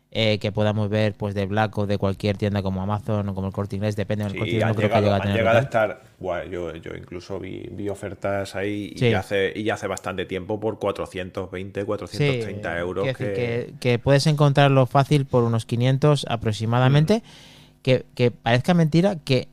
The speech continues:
Speaker 1: el producto, aunque funcione de maravilla, que sea un buen producto de calidad, que tengan sellos diferenciadores como la Digital Crown esta para subir y bajar volumen, la cancelación que está bien hecha, las, los imanes intercambiables en cuanto a las almohadillas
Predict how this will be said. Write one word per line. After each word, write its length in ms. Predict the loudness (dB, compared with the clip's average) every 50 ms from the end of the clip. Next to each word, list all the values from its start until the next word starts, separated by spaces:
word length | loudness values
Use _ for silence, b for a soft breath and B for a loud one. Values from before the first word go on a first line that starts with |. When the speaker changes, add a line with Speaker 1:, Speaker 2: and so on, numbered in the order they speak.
| _ _ -4
Speaker 1:
el 140 | -4 0
producto, 360 | 2 4 4 4 4 4 2 2
aunque 160 | 2 2 0
funcione 400 | 0 -2 0 2 2 4 4 4
de 120 | 4 4
maravilla, 440 | 4 6 6 6 6 6 6 6 4
que 100 | 4 2
sea 140 | 2 2 2
un 60 | 4
buen 140 | 4 4 4
producto 380 | 4 4 4 4 4 4 2
de 120 | 2 2 2
calidad, 440 | 2 2 2 4 4 4 4 2 2
que 140 | 0 -2 0
tengan 320 | 2 2 4 6 4 4
sellos 220 | 6 6 4 4 4
diferenciadores 720 | 2 2 2 0 0 0 0 -2 -2 0 2 0 0 0
como 460 | 0 0 0 2 4 4 2 2 0 b b b b b b -4
la 580 | 0 4 4 6 6 6 6 4 4 2 0 0
Digital 440 | -2 0 0 2 4 4 4 4 4
Crown 240 | 2 2 4 4 2
esta 240 | 0 0 0 2
para 140 | 2 2 0
subir 160 | 2 2 2
y 20 | 2
bajar 320 | 2 2 2 0 0 0
volumen, 460 | 0 0 0 0 0 0 0 0 0
la 80 | -2 -2
cancelación 560 | -2 -2 -2 -2 -2 -2 -2 -2 0 -2 -2
que 80 | -2 -2
está 180 | -2 -2 0
bien 180 | 0 0 0 -2
hecha, 320 | -2 -4 -2 -2 -2 0
las, 360 | 0 0 2 2 0 0 -2 -4
los 420 | -6 -2 0 0 0 0 0 -2
imanes 320 | -2 0 2 2 2 2
intercambiables 640 | 2 2 2 2 2 2 2 4 4 4 4 2 2
en 100 | 0 2
cuanto 240 | 2 0 2 2 2
a 40 |
las 120 | 2 2 2
almohadillas 680 | 0 0 0 0 0 0 0 0 2 2 0 0 -2